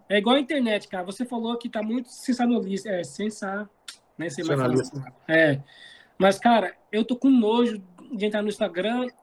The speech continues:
Speaker 1: ou, ou no Facebook, tá lá. Tal, não sei o quê, não sei o quê. Clique no link. Mano, eu já nem clico, mano.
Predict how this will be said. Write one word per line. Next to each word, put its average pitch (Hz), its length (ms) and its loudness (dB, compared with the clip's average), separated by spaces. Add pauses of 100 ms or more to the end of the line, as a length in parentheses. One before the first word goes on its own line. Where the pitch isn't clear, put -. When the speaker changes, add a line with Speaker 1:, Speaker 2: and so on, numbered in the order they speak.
(260)
Speaker 1:
ou, 214 200 -6
ou 208 200 0
no 220 100 0
Facebook, 208 640 -2
tá 226 200 2
lá. 147 320 0 (520)
Tal, 285 280 4
não 285 60 0
sei 262 200 -6
o 247 40 -10
quê, 277 140 -2
não 277 80 -2
sei 277 120 -8
o - 40 -8
quê. 214 180 -6
Clique 277 280 2
no 277 140 4
link. 214 300 0
Mano, 254 200 0
eu 214 40 0
já 226 100 -2
nem 294 140 -2
clico, 226 320 -4
mano. 131 240 -10